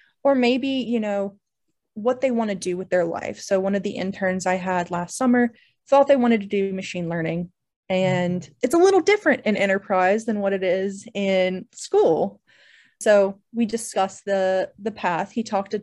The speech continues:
people, um, and I tried to find as much as I could on what happened at, say, Capital One. Eventually, he comes to me and goes, "I don't know if this is what I wanna do coming out of college."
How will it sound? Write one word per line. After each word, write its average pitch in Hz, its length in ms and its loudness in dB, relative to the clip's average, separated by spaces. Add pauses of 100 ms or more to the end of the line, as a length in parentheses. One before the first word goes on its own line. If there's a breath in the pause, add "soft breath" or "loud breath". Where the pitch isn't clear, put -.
(100)
people, 202 520 -4 (120)
um, 185 340 -4
and 185 360 -4 (260)
I 208 160 4
tried 208 360 0
to 208 60 0
find 196 200 0
as 196 100 -4
much 185 280 -4
as 190 100 -4
I 175 100 0
could 247 380 -2
on 185 160 -4
what 175 160 -4
happened 185 500 -6
at, 170 240 -2 (200)
say, 185 200 0
Capital 175 420 -6
One. 190 340 0 (640 soft breath)
Eventually, 254 400 2
he 240 80 0
comes 226 240 -2
to 233 60 -4
me 220 100 0
and 202 80 -2
goes, 190 200 -6
"I 254 120 -4
don't 285 160 -6
know 226 80 -4
if 220 80 -4
this 202 160 -6
is 190 100 -6
what 190 100 0
I 175 60 0
wanna 170 180 -2
do 160 320 -6
coming 160 260 -8
out - 100 -6
of - 60 -8
college." - 480 -6